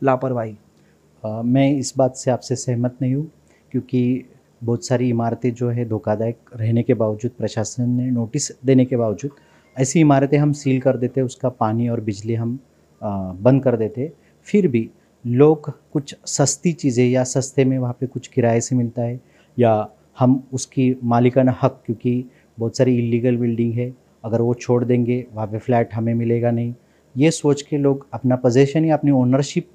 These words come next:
Speaker 2: के हिसाब से लोग वो छोड़ने के लिए तैयारी नहीं थी। ऐसे भी कुछ चीज़ें, और कुछ चीज़ें ऐसे कि लोगों को पर्याप्त, अ, दूसरी जगह नहीं रहती, उनकी, अ, जो हालत है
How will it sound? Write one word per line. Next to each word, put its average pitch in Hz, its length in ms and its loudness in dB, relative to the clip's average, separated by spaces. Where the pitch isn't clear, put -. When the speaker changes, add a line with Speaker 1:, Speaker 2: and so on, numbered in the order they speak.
Speaker 2:
के 151 80 -2
हिसाब 131 380 0
से - 180 -2
लोग 123 220 -2
वो 123 140 -6
छोड़ने 113 400 -4
के 120 140 -8
लिए 117 140 -4
तैयारी 107 360 -4
नहीं 113 160 -6
थी। 127 260 -8
ऐसे 135 240 2
भी 143 100 0
कुछ 139 240 -4
चीज़ें, 143 320 -2
और 120 60 -6
कुछ - 320 -6
चीज़ें 135 300 2
ऐसे 139 240 0
कि 151 280 -6
लोगों 131 320 2
को 143 140 0
पर्याप्त, 127 540 -2
अ, 104 760 -10
दूसरी 120 360 0
जगह 123 260 2
नहीं 127 160 2
रहती, 127 240 -2
उनकी, 123 340 -2
अ, - 120 -10
जो 98 400 -8
हालत 131 360 2
है 107 160 -6